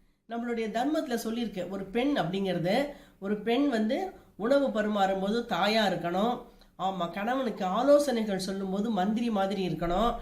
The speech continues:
படுக்கை அறையில் தாசியாக இருக்கணும்னு சொல்லியிருக்கு. அப்போ, அப்ப அதுக்கெல்லாம் பணம் கொடுப்பாரா அவ? அதெல்லாம் கேட்டா அசிங்கம் இல்ல? எவ்வளவு கேவலம் அது! இந்த கேவலமான சிந்தனை அவருக்கு ஏன் வந்தது? அதை யாரு தூண்டி விடுறா?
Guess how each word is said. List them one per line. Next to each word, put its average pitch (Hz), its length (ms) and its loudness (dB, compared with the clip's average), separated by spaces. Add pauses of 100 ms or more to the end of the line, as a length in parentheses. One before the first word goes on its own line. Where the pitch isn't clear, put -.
(320)
படுக்கை 302 480 2
அறையில் 226 380 2
தாசியாக 247 640 2
இருக்கணும்னு 202 400 0
சொல்லியிருக்கு. 143 400 -2 (460)
அப்போ, 226 280 -2
அப்ப 202 200 2
அதுக்கெல்லாம் 285 440 4
பணம் 247 260 0
கொடுப்பாரா 175 260 0
அவ? 165 380 0 (960)
அதெல்லாம் 233 320 -4
கேட்டா 262 380 -2
அசிங்கம் 320 320 0
இல்ல? 294 340 0 (1120)
எவ்வளவு 220 400 -2
கேவலம் 339 520 2
அது! 214 340 -2 (520)
இந்த 233 220 -8
கேவலமான 339 720 2
சிந்தனை 294 380 4
அவருக்கு 220 260 2
ஏன் 277 220 4
வந்தது? 220 400 2
அதை 180 200 2
யாரு 269 340 2
தூண்டி 277 320 2
விடுறா? 202 280 4